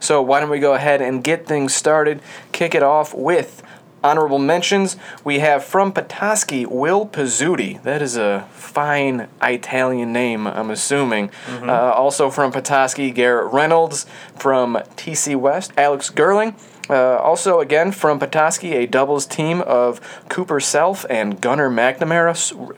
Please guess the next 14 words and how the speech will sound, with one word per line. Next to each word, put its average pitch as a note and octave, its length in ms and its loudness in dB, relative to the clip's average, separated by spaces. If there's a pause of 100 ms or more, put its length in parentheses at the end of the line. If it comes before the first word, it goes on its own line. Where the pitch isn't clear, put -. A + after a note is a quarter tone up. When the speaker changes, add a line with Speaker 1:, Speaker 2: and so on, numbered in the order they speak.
Speaker 1:
Cooper F#3 400 0
and G#2 180 -6
Gunnar. G#2+ 380 0 (380)
Gotta D#3 220 2
love C3 260 2
that. G2+ 360 0 (120)
Solid, C3 500 0
solid A#2+ 380 0
names. A2+ 440 -2
From C#3+ 540 0 (480)
Traverse C#3+ 300 2
City C#3+ 160 0
Saint - 240 0
Francis, G3+ 720 -2